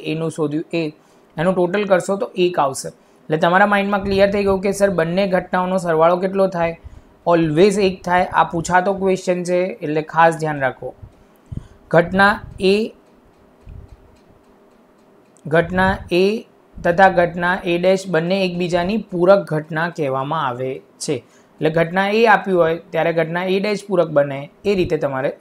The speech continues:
સમજવાનું છે. સેમ વસ્તુ અહીંથી આગળ જઈએ.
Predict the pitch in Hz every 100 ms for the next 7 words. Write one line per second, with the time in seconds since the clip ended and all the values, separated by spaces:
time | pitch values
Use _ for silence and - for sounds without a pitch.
0 | - 156 151 139 123 120 - - _ _
1 | _ _ _ _ - 214 226 226 220 226
2 | 196 208 185 185 196 190 196